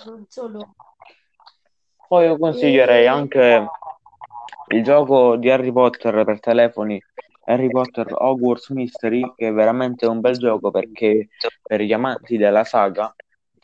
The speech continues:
Speaker 2: può sembrare bello perché puoi scrivere tu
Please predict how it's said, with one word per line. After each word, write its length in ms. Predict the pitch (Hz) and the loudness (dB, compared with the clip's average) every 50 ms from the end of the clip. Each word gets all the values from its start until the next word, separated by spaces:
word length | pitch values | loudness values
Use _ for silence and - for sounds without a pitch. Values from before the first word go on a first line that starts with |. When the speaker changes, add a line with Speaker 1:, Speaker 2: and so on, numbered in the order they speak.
| _ - - _ _ _ _ | _ -20 -20 _ _ _ _
Speaker 2:
può 400 | - - 95 98 98 98 98 104 | -10 -8 -6 -4 -4 -4 -4 -6
sembrare 560 | - - - 110 107 104 113 123 131 139 139 | -8 -10 -10 -8 -4 0 0 0 2 0 0
bello 300 | 131 131 - 123 113 107 | 2 2 0 2 2 2
perché 440 | 98 98 95 _ - 110 104 95 92 _ | 0 0 -2 _ -4 -4 -4 -4 -4 _
puoi 260 | _ - - 113 113 | _ -2 0 0 0
scrivere 560 | 113 - - - 120 123 120 120 117 117 117 | 0 -4 -6 0 2 2 4 4 4 4 2
tu 300 | - - - 151 156 175 | 0 0 2 4 4 4